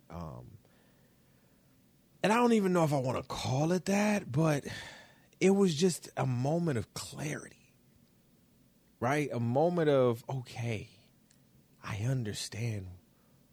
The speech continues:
why I'm in the space that I'm in," right? Like, sometimes we don't take the moment or we don't take the time,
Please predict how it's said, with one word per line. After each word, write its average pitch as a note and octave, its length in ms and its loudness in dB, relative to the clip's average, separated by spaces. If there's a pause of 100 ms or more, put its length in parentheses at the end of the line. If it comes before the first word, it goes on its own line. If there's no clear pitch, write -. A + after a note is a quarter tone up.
(260)
why G#2 360 -2
I'm F#2+ 160 -6
in G2+ 160 0
the F#2 80 -2
space - 440 -2
that - 160 -10
I'm D#2+ 240 -10
in," B2 200 0 (920)
right? D#3+ 360 0 (520)
Like, F#3 200 4
sometimes C4+ 680 2
we G3+ 60 2
don't F3 200 2
take C#3+ 260 2
the A#2+ 80 0
moment G#2 680 4 (1400)
or A#2+ 180 10
we B2 160 8
don't A#2+ 180 8
take - 280 2
the G2 80 0
time, - 880 -8